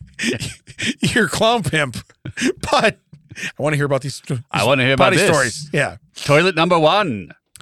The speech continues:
Speaker 1: Duncan's exploding toilet. Uh, we're ready to bet Paul Karak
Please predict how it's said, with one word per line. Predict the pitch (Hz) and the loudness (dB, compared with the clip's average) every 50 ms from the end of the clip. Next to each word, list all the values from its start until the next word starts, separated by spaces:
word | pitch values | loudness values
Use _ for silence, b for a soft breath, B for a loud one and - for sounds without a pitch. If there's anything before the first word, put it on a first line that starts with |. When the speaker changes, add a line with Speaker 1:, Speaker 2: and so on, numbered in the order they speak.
| b b b b b b b b b b b b b - | b b b b b b b b b b b b b 0
Speaker 1:
Duncan's | 175 196 214 - 185 165 127 104 | 2 2 2 0 -2 -2 -4 -4
exploding | 127 117 - - - 160 160 170 180 180 | -6 -10 -8 -4 0 2 2 2 0 -2
toilet. | - - 147 135 113 82 - - _ _ _ _ _ _ _ _ _ _ _ - - | -2 -2 -2 -2 -4 -6 -10 -16 _ _ _ _ _ _ _ _ _ _ _ -16 -10
Uh, | 98 98 95 95 95 101 | -8 -6 -6 -6 -6 -6
we're | 104 110 | -6 -4
ready | 117 135 170 214 | -2 -2 -2 -2
to | 208 196 | -2 -2
bet | 147 139 131 151 - _ _ _ | 0 0 0 -2 -4 _ _ _
Paul | - - - 165 170 180 190 196 196 | -8 -2 0 2 2 4 2 2 0
Karak | - - - 135 135 147 143 120 - - - - - | -2 -6 -8 -6 -4 -2 -4 -4 -6 -12 -18 -18 -18